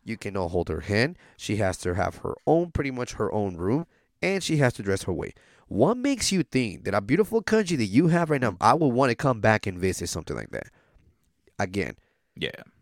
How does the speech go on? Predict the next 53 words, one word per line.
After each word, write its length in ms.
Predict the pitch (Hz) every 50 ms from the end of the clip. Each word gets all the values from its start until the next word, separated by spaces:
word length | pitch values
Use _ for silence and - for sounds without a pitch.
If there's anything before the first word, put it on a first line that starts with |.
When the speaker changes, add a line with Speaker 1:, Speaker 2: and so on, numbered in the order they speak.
| _ _
Speaker 1:
people 320 | - 117 139 147 156 160 156
out 160 | 143 135 120
there 100 | 127 123
need 160 | 120 120 107
to 120 | - 113 104
open 220 | 101 - 110 101
up 120 | 104 95
their 140 | 90 101 98
eyes. 380 | 90 92 92 90 - - - - _ _ _ _ _ _
I 60 | -
respect 480 | 104 101 101 - - - - 98 98 -
your 80 | 113 113
religion, 480 | 120 117 104 104 98 90 92 98 95 - _ _ _ _ _ _ _
but 80 | - 107
you 80 | 98 92
have 180 | 101 110 110 -
to 60 | 107
give 180 | 107 107 107 101
yourself 320 | 101 - - 107 98 87 107
a 40 | 95
break 300 | 87 92 95 92 - -
and 80 | 92
understand 420 | 92 87 85 80 - - 95 90 80
this. 120 | 73 -
People 340 | - - 113 117 110 120 117
are 40 | 104
getting 220 | 110 107 104 101
to 100 | - 104
know 180 | 95 98 92 87
Qatar 480 | - - 87 - - 113 107 104 - -
is 140 | 87 -
barely 320 | - _ 113 110 110 107 101
coming 340 | - - 107 98 101 98 104
up. 220 | 98 - - - - - - _ _ _ _ _ _ _ _ _ _
It's 180 | - 104 98 -
a 60 | 92
country 360 | - - 120 117 113 - 110
that 120 | 98 98 95
has 220 | 101 95 90 - - _ _ - - - -
grown 240 | - 113 113 113 104
because 300 | 101 104 - - 104 -
of 40 | 90
the 60 | 90
money. 340 | 90 95 87 85 71 64 - _ _ _ _ _ _ _ _ _ _
So 300 | - - - 110 101 90 - _ _ _ _ - -
I'm 80 | - 101
not 100 | 107 110
discriminating. 680 | 123 - - - 135 135 135 127 120 117 110 110 113 - _ _ _ -
I'm 100 | 113 104
not 100 | 98 101
Speaker 2:
Yeah. 40 | -
Speaker 1:
talking 240 | 113 104 101 107 104
shit, 300 | - - 107 101 95